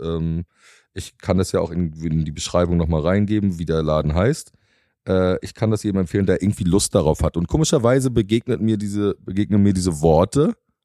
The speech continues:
Ayurveda, öfter, immer öfter. Also die Leute haben das irgendwie auf dem Schirm. Ich weiß nicht, wie das bei dir ist. Wahrscheinlich in Newport Beach ist es ähnlich, kann ich mir vorstellen. Wird's wahrscheinlich auch so ayurvedische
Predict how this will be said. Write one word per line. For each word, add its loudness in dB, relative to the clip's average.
Ayurveda, 2
öfter, 2
immer 4
öfter. 0
Also 0
die 0
Leute 2
haben 2
das 0
irgendwie -2
auf 2
dem 0
Schirm. 2
Ich -6
weiß -2
nicht, -12
wie -8
das -4
bei -4
dir -2
ist. -8
Wahrscheinlich 0
in 4
Newport 0
Beach -8
ist -10
es -8
ähnlich, -6
kann -8
ich -6
mir -4
vorstellen. -8
Wird's -18
wahrscheinlich -8
auch -8
so -8
ayurvedische -2